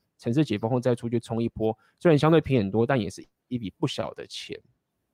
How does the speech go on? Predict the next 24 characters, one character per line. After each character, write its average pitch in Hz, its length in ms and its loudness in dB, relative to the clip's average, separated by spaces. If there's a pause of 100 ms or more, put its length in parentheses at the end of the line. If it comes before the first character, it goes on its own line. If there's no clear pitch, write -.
(260)
我 127 100 -8
目 190 180 6
前 147 120 4
很 170 80 6
喜 156 100 4
欢 139 140 6
几 123 120 -6
个 107 100 -2
的 107 80 -4
P - 140 -4
U 127 80 4
A - 40 0
团 110 160 -6
体 104 100 -6
的 101 100 -6
Natural 127 720 0
Lifestyles、 117 680 -4
James 120 300 -6
Marshall、 110 400 -4
R 123 200 0
S - 80 -2
D 127 160 0
Boss 117 380 2
Medicine， 113 420 -2